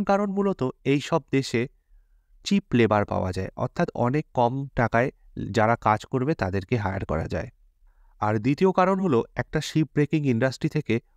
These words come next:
অনেক পলিউশন হয়, সমুদ্রের পলিউশন, এয়ার পলিউশন, নয়েজ পলিউশন সব কিছু হয়। আর এই তিনটে দেশে পলিউশন নিয়ে সেরকম কোনো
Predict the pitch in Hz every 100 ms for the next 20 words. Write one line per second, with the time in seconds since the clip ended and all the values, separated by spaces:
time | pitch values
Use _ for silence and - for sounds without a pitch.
0 | _ _ 113 135 170 175 - 104 101 101
1 | 101 95 92 92 _ _ - 139 135 147
2 | 147 151 147 143 147 - 147 - 117 127
3 | 139 135 143 - 143 143 - - _ _
4 | _ - 110 113 131 - 143 143 139 151
5 | 156 - 160 - 98 95 98 95 _ _
6 | - 110 139 - 180 170 196 147 156 160
7 | 135 123 127 160 - 180 160 156 123 -
8 | 131 143 175 160 - 151